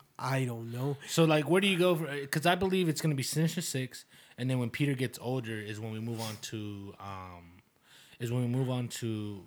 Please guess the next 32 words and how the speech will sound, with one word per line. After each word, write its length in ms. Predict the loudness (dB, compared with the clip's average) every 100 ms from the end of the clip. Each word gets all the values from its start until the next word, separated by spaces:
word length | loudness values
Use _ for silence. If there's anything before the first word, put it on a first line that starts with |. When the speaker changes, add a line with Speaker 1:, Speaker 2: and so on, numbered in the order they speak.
| -8
Speaker 2:
the 80 | -4
multiverse. 640 | -4 -6 -12 -14 -16 -20 _ _ _ _ -20 _ _ _ _ _ -6
Speaker 1:
Is 220 | -6 -4
that 280 | -4 -6 -4
gonna 200 | -4 -2
be 140 | -2
the 100 | -2
next 240 | -4 -6 -6
phase 240 | -4 -4
for 160 | -4 -2
the, 420 | 0 -2 -4 -10 -12
for 100 | -10
the 120 | -8
whole, 220 | -6 -6 -6
like, 200 | -8 -8
Speaker 2:
I 40 |
Speaker 1:
M 80 | -6
C 80 | -6
U? 60 | -2
Speaker 2:
feel 80 |
like 160 | -2 -2
for 100 | -4
Spider-Man. 720 | -8 -12 -10 -10 -10 -12 -12 6 6 6 -6 2
Speaker 1:
And 140 | 4 8
who's 160 | 8
gonna 160 | 8 6
play 300 | 4 0 0
Spider-Man 540 | 0 -4 -2 -2 -2
afterwards? 680 | -4 -8 -14 -16 -16 -20 -20 _ _ _ _ _ _ _
Speaker 2:
When 140 | -6 -4
he's 120 | -2
older? 320 | -2 -2